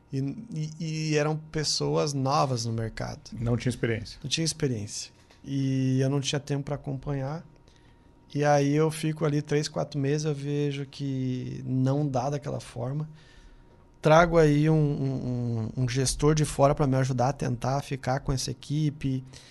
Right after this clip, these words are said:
Speaker 1: é, tentar organizar aquilo que eu não tava conseguindo, mas eu entendi que o perfil ideal pra mim seria somente eu e minha assistente, que hoje ela faz o pré-atendimento, ela vai levando, vai,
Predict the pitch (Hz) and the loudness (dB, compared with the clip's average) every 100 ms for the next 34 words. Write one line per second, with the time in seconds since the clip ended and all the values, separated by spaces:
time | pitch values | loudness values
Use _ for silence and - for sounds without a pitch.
0 | - - 127 120 - - 135 131 143 147 | -18 -4 0 0 -4 -2 0 4 4 4
1 | 147 139 131 147 170 151 160 175 180 175 | 2 2 2 0 0 2 4 4 6 4
2 | 160 165 175 165 170 180 214 226 220 - | 2 2 0 0 2 4 4 2 -4 -12
3 | - - 190 196 196 202 202 190 160 - | -18 0 4 6 6 4 4 6 4 4
4 | 190 175 185 - 185 165 165 165 180 160 | 4 8 8 6 4 4 2 2 0 0
5 | 170 - 156 139 147 143 127 - - - | -2 -2 -2 0 2 2 -2 -14 -20 -20
6 | - - 156 143 156 - 147 147 165 170 | -18 -4 0 0 2 2 2 2 0 -2
7 | 170 - - - - 143 143 143 143 143 | -8 -18 -20 -20 -10 -6 -4 -4 -4 -6
8 | 139 - - 127 147 135 135 151 156 - | -10 -16 -14 -12 -10 -8 -6 -4 -6 -12
9 | - - - - - 139 147 143 147 143 | -18 -20 -20 -20 -4 2 4 4 4 4
10 | 139 135 123 123 160 165 160 151 151 160 | 4 2 0 0 2 2 2 0 0 -4
11 | 151 151 135 131 143 175 - 180 147 143 | -2 0 0 2 2 0 0 2 4 4
12 | 139 147 147 127 135 151 170 165 147 143 | 6 4 4 2 2 4 4 2 4 4
13 | 143 | 4